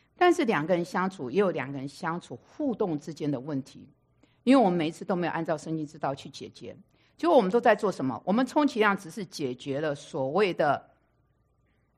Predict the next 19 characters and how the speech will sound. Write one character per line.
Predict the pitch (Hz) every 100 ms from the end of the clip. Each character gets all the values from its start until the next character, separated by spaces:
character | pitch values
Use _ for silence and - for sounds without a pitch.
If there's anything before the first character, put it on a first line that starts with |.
| _ _ _ _ _ _ _ _ -
event， | 156 196 165 113 - _ _ _ _ _ _ _ -
事 | - 247 175
件， | - 185 - - _ _ _ _
我 | 220
们 | 262
从 | 277 240
来 | 240
没 | 208 233
有 | 190
解 | - 156
决 | 123 143 139
事 | - - 247
件 | 226 190 170 -
背 | 208 170
后， | - 180 - _ _ -
我 | 156
们 | 185 -
带 | 262 214
到 | 214 170